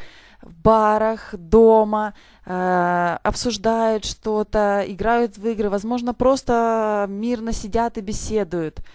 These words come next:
Это очень-очень популярно и здорово. То есть всяческое общение, э, по-прежнему популярны вот такие вот тонировочки –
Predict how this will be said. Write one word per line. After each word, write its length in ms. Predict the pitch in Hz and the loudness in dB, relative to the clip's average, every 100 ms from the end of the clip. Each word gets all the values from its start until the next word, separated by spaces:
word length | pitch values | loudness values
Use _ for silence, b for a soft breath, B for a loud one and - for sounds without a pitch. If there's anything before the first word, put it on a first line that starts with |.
| B B B - | B B B -10
Это 440 | 214 220 - 226 | -6 -4 -2 -4
очень-очень 720 | - 247 262 240 - 226 226 190 | 0 0 0 -4 -4 -4 -4 -6
популярно 600 | 180 196 202 196 190 180 | -2 2 2 0 -4 -8
и 20 | |
здорово. 480 | 160 175 165 147 - B B | -4 -2 -2 -4 -10 B B
То 60 | - | -8
есть 200 | 175 - | -8 -8
всяческое 800 | - 262 277 269 254 240 226 214 | -4 0 0 0 -6 -2 0 0
общение, 920 | 220 - - - 233 247 233 220 190 B B B B | 0 -4 -4 -4 -2 -2 -4 -6 -8 B B B B
э, 120 | 185 | -10
по-прежнему 540 | - 208 240 269 247 233 | -6 -6 -4 -4 -6 -8
популярны 560 | - 202 220 233 220 | -10 -4 -2 -2 -4
вот 100 | 202 | -10
такие 260 | 202 - 214 | -10 -8 -8
вот 160 | 202 202 | -8 -6
тонировочки – 800 | 202 196 196 185 170 - 135 | -6 -2 -2 0 -2 -6 -12